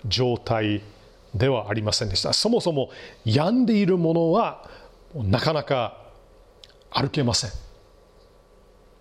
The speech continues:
また、二十五節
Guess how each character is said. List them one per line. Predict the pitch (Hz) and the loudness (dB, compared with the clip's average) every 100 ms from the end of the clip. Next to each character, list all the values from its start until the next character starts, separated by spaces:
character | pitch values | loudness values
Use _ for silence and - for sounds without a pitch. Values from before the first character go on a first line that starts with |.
| - - - - - - - - - - - | -20 -20 -20 -20 -20 -20 -20 -20 -20 -8 -2
ま | 123 | 0
た、 | 117 | 0
二 | 120 131 | 0 0
十 | 120 117 110 110 107 104 107 107 135 196 202 147 131 | 0 0 2 2 4 2 0 -2 -6 -6 -6 -4 -2
五 | 131 | -2
節 | - 113 - | -2 -2 -2